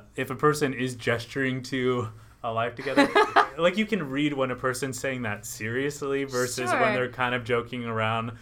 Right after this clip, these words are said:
Speaker 1: But also there's a little truth in
Speaker 2: Yeah,
Speaker 1: the joke.
Speaker 2: no, it
Speaker 1: Yes,
Speaker 2: was.
Speaker 1: yeah,
Speaker 2: It was
Speaker 1: yeah.
Speaker 2: kind of truth to it.
Speaker 1: Yeah, yeah.
Speaker 2: Mm-hmm. It was hilarious.
Speaker 1: That's pretty funny. Um, okay, but I'm thinking of the person who actually believes it.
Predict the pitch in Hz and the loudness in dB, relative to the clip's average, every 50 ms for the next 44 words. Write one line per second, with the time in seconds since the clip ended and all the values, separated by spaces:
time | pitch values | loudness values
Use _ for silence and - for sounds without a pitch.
0 | - - - - 311 285 277 269 254 - 214 190 170 160 156 147 143 123 117 110 | -20 -18 -10 -6 -4 -2 0 -2 -2 -2 -4 -4 -2 -2 0 0 0 0 -2 -4
1 | - - 127 127 - - 523 679 740 784 784 679 554 440 415 453 494 508 466 440 | -6 -12 -14 -12 -4 0 2 2 4 6 6 6 6 6 4 2 2 2 2 0
2 | - 494 587 640 539 330 262 - - - - 277 285 285 - 285 - - - 330 | 0 0 0 0 0 0 0 -2 -2 -2 -4 -4 -4 -4 -4 -4 -6 -6 -6 -6
3 | 311 339 381 339 - - 240 214 202 - - - 240 214 196 196 202 233 - - | -6 -6 -8 -12 -14 -12 -12 -12 -12 -14 -12 -10 -8 -8 -6 -4 -4 -2 -2 -2
4 | 156 165 202 202 165 120 104 101 104 120 143 - - - 101 98 98 - - - | -2 0 0 0 2 0 0 -2 -2 0 0 0 0 0 0 -2 -4 -6 -10 -16
5 | - - - - - 233 247 254 247 - 294 294 311 302 262 202 185 180 175 170 | -20 -20 -20 -14 -10 -8 -8 -8 -8 -10 -10 -8 -8 -6 -6 -6 -8 -8 -8 -2
6 | 139 151 165 175 175 175 - 165 139 127 113 113 101 92 90 90 92 - - - | 2 2 2 2 2 0 -2 -2 -2 -2 -4 -8 -10 -12 -12 -14 -18 -18 -20 -20
7 | - - - - - 135 131 127 131 127 120 113 - - - 160 147 - 147 127 | -20 -20 -20 -10 -4 0 2 2 2 0 -2 -6 -10 -6 -2 -2 -2 0 -2 -2
8 | 117 120 - - - - - - - - - 131 131 113 120 143 165 175 - 139 | -4 -4 -10 -20 -20 -20 -20 -20 -20 -12 -8 -6 -6 -4 -2 -2 -4 -4 -4 -6
9 | 123 117 110 107 101 98 98 104 110 107 101 104 - - - - - - - - | -6 -4 -4 -4 -6 -6 -4 -2 -2 -2 -2 -4 -8 -18 -20 -20 -20 -20 -20 -18
10 | 117 110 - 120 117 117 - 117 110 110 113 117 110 110 110 110 110 110 104 104 | -10 -4 -2 -2 -2 -2 -4 -4 -2 -2 -2 -2 -2 -2 -2 0 0 0 0 -2
11 | 107 107 107 107 - - - - - - - - - - - - - - - - | -2 -4 -8 -12 -16 -20 -20 -20 -20 -20 -20 -20 -20 -20 -20 -20 -20 -20 -20 -20
12 | - - - - - - - - 131 123 - - 120 107 110 92 90 95 92 - | -20 -20 -20 -20 -20 -8 -2 0 0 0 0 -2 -6 -6 -6 -8 -10 -10 -12 -14
13 | 101 - | -16 -18